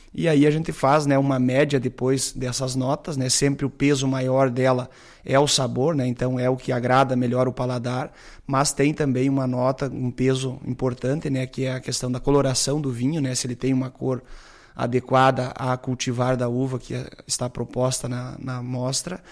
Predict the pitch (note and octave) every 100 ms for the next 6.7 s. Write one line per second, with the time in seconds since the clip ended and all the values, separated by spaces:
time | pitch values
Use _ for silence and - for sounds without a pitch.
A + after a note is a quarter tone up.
0 | - - - D#3+ F#3+ E3 D3 D#3+ F3+ E3
1 | D#3+ C3 B2+ A#2+ B2+ C3 C3 C#3+ C#3 C#3+
2 | - C#3 - C#3+ D3 - C3 C3 C3+ C3
3 | B2+ C3+ C#3 C#3+ C#3 C#3+ C3+ - C#3+ D3
4 | C#3 - - - _ B2+ B2+ B2+ C3+ B2+
5 | C3+ B2 C3 B2 B2+ C3 A#2+ B2 B2 -
6 | B2 B2+ C#3 C3 - C3